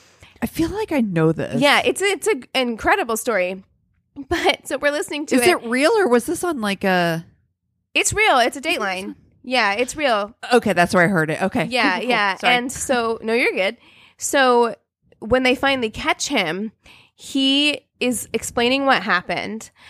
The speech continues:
Speaker 2: And he's like, "So the plane went down. She got, like, stuck, and I couldn't get her out.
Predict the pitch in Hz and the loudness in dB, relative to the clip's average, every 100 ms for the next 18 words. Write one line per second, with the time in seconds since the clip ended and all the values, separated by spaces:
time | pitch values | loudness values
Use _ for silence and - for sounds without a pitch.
0 | - _ 233 226 220 240 220 220 208 226 | -20 _ 0 0 -2 -4 0 0 0 -4
1 | - 285 285 277 - 226 214 214 - 233 | -2 0 0 -2 0 2 2 0 -4 0
2 | 240 - 202 - - 190 156 - - _ | 0 0 -4 -4 -4 0 0 -2 -16 _
3 | _ _ _ _ - 214 214 214 214 220 | _ _ _ _ -2 2 2 0 -4 0
4 | 269 233 202 190 - 220 - 170 95 - | 2 2 2 -2 -2 -4 0 0 -2 -8